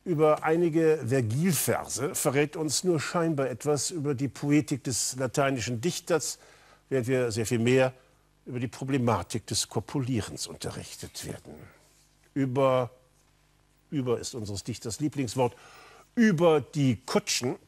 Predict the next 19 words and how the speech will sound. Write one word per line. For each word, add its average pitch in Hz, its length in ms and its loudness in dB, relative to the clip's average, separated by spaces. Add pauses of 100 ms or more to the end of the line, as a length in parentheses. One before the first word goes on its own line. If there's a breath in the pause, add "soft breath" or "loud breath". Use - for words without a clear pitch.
erfahren 143 540 2
wir 139 180 4 (220 loud breath)
in 131 100 -4
dem 127 140 2
gleichnamigen 127 720 2
Essay 123 340 -2
nicht 117 260 -4
viel, 160 300 2 (400 soft breath)
dafür 127 320 0
äußerst 139 460 0
Nützliches - 920 -2
über 147 300 0
den 151 240 2 (280)
Blick - 360 2 (120)
aus 180 220 0
den - 220 -6
Kutschen, - 400 -10 (1000 soft breath)
über 180 460 4
den 139 400 -2